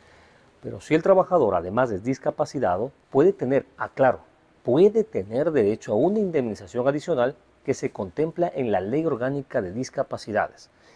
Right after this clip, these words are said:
y que es el valor de dieciocho remuneraciones de la más alta que el trabajador haya alguna vez recibido.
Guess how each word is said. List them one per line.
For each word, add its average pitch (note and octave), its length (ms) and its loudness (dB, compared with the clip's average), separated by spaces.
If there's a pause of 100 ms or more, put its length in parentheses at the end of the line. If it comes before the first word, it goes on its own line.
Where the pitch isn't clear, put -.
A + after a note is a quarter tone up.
(160)
y A2+ 100 -10
que C3 180 0
es D#3+ 100 0
el G#3+ 80 2
valor F3 360 2
de D#3 120 -2
dieciocho C3+ 720 0
remuneraciones C3+ 880 -2
de A2+ 80 -6
la F#2 160 -6
más D#3 400 -4
alta D3+ 380 -2
que - 100 -2
el D3+ 80 -4
trabajador A2 560 0 (180)
haya F3+ 440 0
alguna A#2+ 360 -2
vez A2 160 0
recibido. F#2+ 460 -10